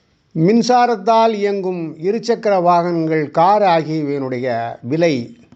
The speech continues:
மிகவும் குறையும். மொத்தத்தில் இந்த புத்தாண்டு தொழிலாளர்களுக்கு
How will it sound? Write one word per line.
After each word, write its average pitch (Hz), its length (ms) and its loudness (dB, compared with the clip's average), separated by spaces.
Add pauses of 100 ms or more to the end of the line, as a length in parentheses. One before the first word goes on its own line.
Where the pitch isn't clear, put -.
(200)
மிகவும் 175 480 0
குறையும். 107 400 -8 (840)
மொத்தத்தில் 160 600 0 (560)
இந்த 175 320 0
புத்தாண்டு 175 960 -2 (340)
தொழிலாளர்களுக்கு 196 1400 0